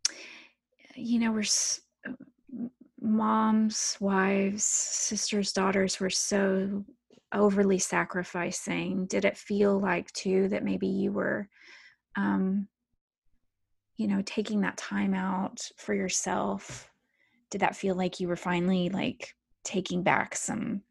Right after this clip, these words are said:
some power and some, you know, uh, uh, self-care even?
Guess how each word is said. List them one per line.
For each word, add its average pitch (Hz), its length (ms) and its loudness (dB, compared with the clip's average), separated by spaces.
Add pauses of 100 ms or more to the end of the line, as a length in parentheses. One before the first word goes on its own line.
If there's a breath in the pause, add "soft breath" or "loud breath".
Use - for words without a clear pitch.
(160)
some 185 220 -2
power 160 800 4
and - 140 -6
some, - 600 -4
you 196 200 -4
know, - 360 -2
uh, - 60 -4 (360)
uh, - 220 -2
self-care 202 720 4
even? - 640 -2